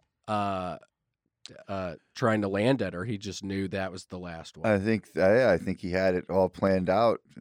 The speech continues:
Speaker 2: He was going out.
Speaker 1: Yeah.
Speaker 2: He's gonna have some fun, and then, "All right, I'm finished."
Speaker 1: I know, it's sad to think about. Probably a lot of people that kill themselves are probably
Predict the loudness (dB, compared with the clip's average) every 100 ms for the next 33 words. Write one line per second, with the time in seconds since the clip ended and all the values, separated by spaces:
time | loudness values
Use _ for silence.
0 | -20 -20 -10 -8 -4 0 2 4 4 4
1 | 2 -2 _ _ _ _ _ _ _ _
2 | -10 -4 -2 -2 -6 -12 -4 2 2 2
3 | -2 0 4 4 4 2 0 0 -2 -4
4 | -8 _ -18 -12 -8 -6 -6 -6 -2 -2
5 | -2 -10 -16 -20 _ _ _ -4 0 2
6 | 0 0 2 2 2 0 -2 2 2 2
7 | 2 2 4 2 2 0 0 -2 0 0
8 | 0 -2 -2 -2 -4 -2 -2